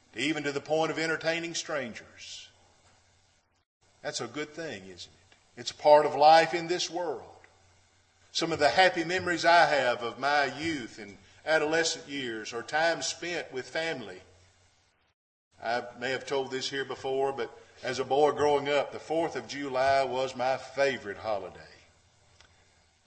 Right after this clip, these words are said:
I liked Christmas too, but I liked the fourth of July because my dad's oldest brother always barbecued pork, about thirty-five shoulders.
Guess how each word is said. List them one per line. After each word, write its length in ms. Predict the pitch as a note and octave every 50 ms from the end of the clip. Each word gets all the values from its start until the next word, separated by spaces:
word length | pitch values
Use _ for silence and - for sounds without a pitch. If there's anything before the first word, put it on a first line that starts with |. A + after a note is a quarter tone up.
| _ _ _ -
I 120 | F2+ G#2
liked 320 | A#2 A#2 B2 B2+ - - -
Christmas 440 | - C3+ C3+ - - - A#2 A2 -
too, 380 | - C3+ C3+ B2+ A#2 G#2+ G2+ F#2
but 140 | F#2+ F#2
I 200 | G#2+ B2 C3 C3+
liked 420 | C3+ A#2+ A#2 A#2+ A#2+ A#2+ - - A2
the 60 | F#2+
fourth 360 | - - A2+ A#2 A2 G2+ -
of 80 | G2 F#2
July 480 | - G#2 G#2 G2+ G2 G2 G2+ G2 F#2 F2+ F2 F2 F2
because 460 | F2+ - A#2 G#2+ A2 A2 G#2+ G2+ G#2
my 220 | G#2 G#2+ A2 G#2
dad's 360 | G#2 A2+ A#2+ B2+ C3 C3 B2+
oldest 420 | B2+ B2+ C3+ C3+ B2+ B2+ B2 - - A#2
brother 320 | A2 G#2 F2+ E2 - - - _ _ _ _ _ _ _ _ _ _ _ _ _ _ _ _ _ _ _ _ _
always 640 | - A2 A#2 C#3 D3 D3+ D3+ D3 D3 D3 D3 C#3 A2+
barbecued 840 | - G#2+ A#2+ A#2+ B2 A2+ G2+ G2+ - - A2 G2 F#2+ F2+ E2 D#2+ D#2 - _ _ _ _ _ _ _ _ _ _
pork, 460 | - - A2 G2 F2+ F2 - - - - _ _ _ _ _ _ _ _ _ _ _ _ _
about 280 | A#2 B2 C3 - -
thirty-five 560 | C3 C3+ C3 C3 B2 - C3 B2+ B2+ B2+ B2
shoulders. 840 | - - B2+ A2 G2+ F#2+ F2+ - - - - - - - - - -